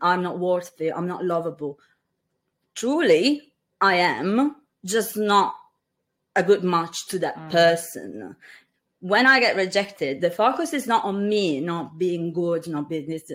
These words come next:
Speaker 1: The focus is on that person not finding what they need in me, which is fine
Speaker 2: Mm.
Speaker 1: because someone else will fi-, so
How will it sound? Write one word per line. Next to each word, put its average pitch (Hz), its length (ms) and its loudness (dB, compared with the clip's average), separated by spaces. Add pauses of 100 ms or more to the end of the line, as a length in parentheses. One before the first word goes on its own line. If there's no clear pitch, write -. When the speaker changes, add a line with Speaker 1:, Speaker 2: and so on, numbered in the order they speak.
(140)
Speaker 1:
The 196 100 -4
focus 233 380 -4
is 285 180 -6
on 185 200 -4
that - 240 -6
person 240 460 -2
not 190 240 -4 (320)
finding 208 680 0
what 175 240 0
they 180 140 -2
need 285 280 0
in 175 220 -2
me, 175 180 0
which 220 300 0
is 208 180 -6
fine 202 300 0
Speaker 2:
Mm. 190 60 -2
Speaker 1:
because 208 300 -2
someone 233 360 2
else 233 320 0
will 185 100 -2
fi-, - 180 -10
so - 140 -6